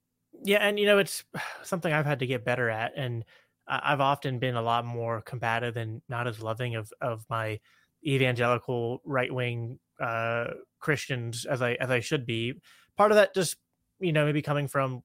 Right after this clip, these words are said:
resentment and coming, uh, from, from the left. Pa-, part of it also being just, like, a, a typical autistic libertarian who's just, like, you know,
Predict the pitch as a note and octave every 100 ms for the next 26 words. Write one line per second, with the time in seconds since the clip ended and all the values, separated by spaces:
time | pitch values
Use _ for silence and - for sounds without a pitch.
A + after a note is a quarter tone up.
0 | _ _ - A#2+ B2 B2+ A#2+ A#2 A#2 B2+
1 | A#2+ A#2+ A2+ - _ _ - B2 A#2 A2
2 | - B2 - C#3 B2 A#2 A#2+ - - D3
3 | - - D#3 D3+ D3 - _ _ _ D3+
4 | E3+ F#3 F3 D#3+ - D#3 D#3 D3+ C#3 D3
5 | - _ D#3+ D3 D3 C#3+ - E3 E3+ -
6 | D3 D3+ C#3 C3+ - C#3 - - D3 C3+
7 | C3 B2+ B2+ C3 B2 A#2+ A#2 A#2 - A#2+
8 | A2+ B2+ A2+ A2 A2